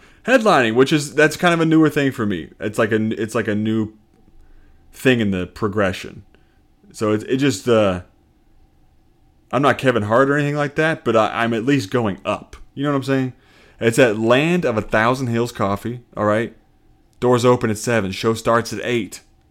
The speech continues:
I think you can pay, get tickets at the door, so just do that. Seven one one three Charlotte Pike, Nashville, Tennessee. Check it out.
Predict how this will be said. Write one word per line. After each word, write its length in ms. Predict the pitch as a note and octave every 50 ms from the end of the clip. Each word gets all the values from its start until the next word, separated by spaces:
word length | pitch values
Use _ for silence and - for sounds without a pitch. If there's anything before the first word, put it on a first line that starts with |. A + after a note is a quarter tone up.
| _ _ _ _ _ _ _ _ _ _ _ _ _ _ _ _ _ _ _ _ _ _ _ _ _ -
I 80 | A#2
think 160 | B2+ D#3+ D#3
you 60 | D#3+ C#3
can 100 | B2+ A2+
pay, 340 | B2 B2+ A#2 G#2+ G2+ - - - _ F#2 A2
get 460 | A#2 A#2+ A2 - - _ - - G#2+
tickets 240 | B2+ A#2 A2 A2 G#2
at 100 | G2 F2
the 60 | F#2+
door, 160 | F2+ F#2 F2
so 120 | F2+ - A2+
just 140 | A2+ G#2+
do 120 | - B2 A2+
that. 240 | G#2 F#2+ F2+ F2+ F#2+ _ _ _ _ _ _ _ _ _ _
Seven 480 | - - - D3 C#3 D3+ D3+ C#3+ B2 A2+
one 260 | A#2+ C3+ C3+ B2 A#2+
one 160 | B2+ A#2+ A#2
three 240 | - B2 A#2+ A#2 A2+
Charlotte 500 | - - A#2 G#2+ A2+ A2+ A2 F2 - -
Pike, 500 | - - A2+ G#2 A#2+ A2+ - - - _ _ _ _ _ _ _ _ _ _ -
Nashville, 380 | G#2+ A2 A2+ A#2 - - A2+ G#2
Tennessee. 580 | - A2 G#2 G2+ G2 - - F#2+ F2+ F2 F#2 - _ _ _ _ _ _
Check 220 | - D3 D3+ D3
it 80 | D#3 B2
out. 320 | G#2 G2 F#2+ F#2+ - -